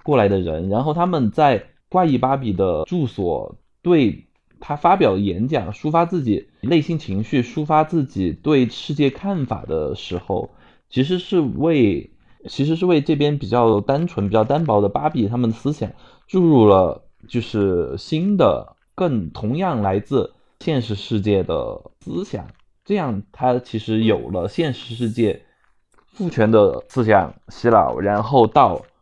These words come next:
Speaker 1: 现实世界反思更新一级的对父权的反省、对社会的反省。当它融了，融合两种思想之后，其实它又回到了一个相对更、相对更加中立的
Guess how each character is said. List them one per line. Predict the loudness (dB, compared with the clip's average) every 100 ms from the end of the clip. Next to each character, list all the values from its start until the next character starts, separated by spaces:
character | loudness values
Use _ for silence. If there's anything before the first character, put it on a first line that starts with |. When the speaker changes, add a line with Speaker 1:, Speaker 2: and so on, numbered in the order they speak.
| _ _ _ _ _
Speaker 1:
现 | -2 0
实 | 0
世 | -4 -4
界 | 2 2 2
反 | -2 -4 -4
思 | -8 -8 -2 -2
更 | 0 0 0
新 | -2 -2
一 | -2
级 | -2
的 | -2 -2 -6 _ _
对 | -2 -2
父 | -2 -6
权 | -2 0
的 | 2 0 -2
反 | -2 0 0 0
省、 | -2 -2
对 | 0 0
社 | 0 -2 -2
会 | 0
的 | 0 -2
反 | -4 -6
省。 | -6 -10 -12 _ _ _
当 | -4
它 | 0 0
融 | 0 0
了， | -2 -4 -8
融 | -6 -2 0
合 | 2
两 | 0 0 0
种 | 0 -2
思 | -4 -4
想 | -2 -2
之 | -2
后， | 0 -2
其 | -2
实 | -6
它 | 0
又 | 4 4
回 | 2 0 2
到 | 4 4
了 | 4
一 | 0
个 | 0 -2 -4 _ _ _
相 | -4 2
对 | 2 2 -6
更、 | -2 0 2 0
相 | -2 0
对 | 2
更 | 2
加 | 2 2
中 | 0 0 0
立 | 2 0
的 | -2 -6